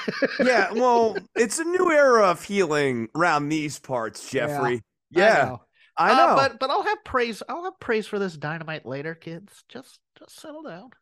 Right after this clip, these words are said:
Speaker 2: And I have praise for all of you. Up with people, we say here.
Speaker 1: When last we looked at the news, <laughs> there
Speaker 2: Up
Speaker 1: were
Speaker 2: with people.
Speaker 1: there was, uh, Vince McMahon was apparently coming back.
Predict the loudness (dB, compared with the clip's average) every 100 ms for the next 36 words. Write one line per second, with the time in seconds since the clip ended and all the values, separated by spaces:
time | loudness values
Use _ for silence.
0 | _ -4 0 2 2 -2 -2 0 0 0
1 | -2 0 2 0 -2 -6 -2 -2 0 -6
2 | -4 -8 -8 -8 -14 -14 _ -10 -8 -6
3 | -6 -6 -8 -8 -8 -14 _ _ _ _
4 | -6 -6 -4 -6 -2 0 -2 -4 -10 -8
5 | -2 0 0 -2 -2 -4 -2 0 4 4
6 | 2 -6 -14 -20 _ _ -12 -6 -6 -4
7 | -8 -8 -12 -16 -18 _ _ _ _ _
8 | _ 2 2 4 4 4 2 -2 -4 -14
9 | -14 _ _ _ -8 -8 -2 -2 -2 -4
10 | -6 -8 -6 -6 -4 -10 -8 -6 -4 -2
11 | -2 -2 -6 -6 -4 -4 -2 -4 -2 -4
12 | -4 -6 -12 -10 -4 -4 -6